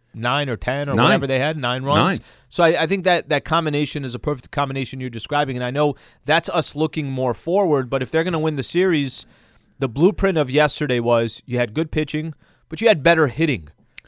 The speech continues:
Speaker 1: A-, and, and you, you don't need eleven, but you need five.
Speaker 2: The pitching was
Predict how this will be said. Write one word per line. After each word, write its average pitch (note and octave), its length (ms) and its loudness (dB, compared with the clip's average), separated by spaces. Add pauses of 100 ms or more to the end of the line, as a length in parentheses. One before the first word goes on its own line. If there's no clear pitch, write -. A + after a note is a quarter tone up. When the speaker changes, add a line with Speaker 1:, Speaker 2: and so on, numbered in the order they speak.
(420)
Speaker 1:
A-, D3+ 220 0
and, D#3 140 0
and D#3 280 -4
you, D#3 280 -12
you D#3 200 -8
don't F3+ 220 2
need F#3+ 340 2
eleven, D3 520 4
but B2+ 240 -4
you D3 80 0
need E3+ 280 0 (160)
five. C#3 720 2
Speaker 2:
The A#2+ 180 2
pitching F#3 540 2
was A#2+ 220 0